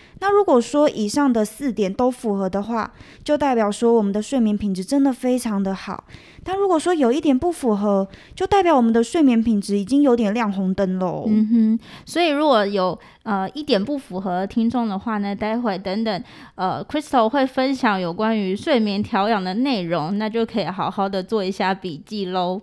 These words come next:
Speaker 1: 对。
Speaker 2: 好，那先帮大家做个小整理。第一个的话是，睡眠是身体很重要的修复行为，长期睡眠不足可能会去影响到食欲、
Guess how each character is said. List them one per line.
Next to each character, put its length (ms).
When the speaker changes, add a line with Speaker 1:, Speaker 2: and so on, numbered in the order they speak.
Speaker 1:
对。 120
Speaker 2:
好， 240
那 200
先 300
帮 300
大 180
家 240
做 180
个 160
小 240
整 360
理。 280
第 160
一 40
个 140
的 140
话 260
是， 340
睡 240
眠 400
是 220
身 240
体 140
很 200
重 300
要 80
的 160
修 180
复 280
行 320
为， 280
长 240
期 160
睡 220
眠 200
不 120
足 320
可 200
能 140
会 160
去 140
影 160
响 220
到 180
食 320
欲、 320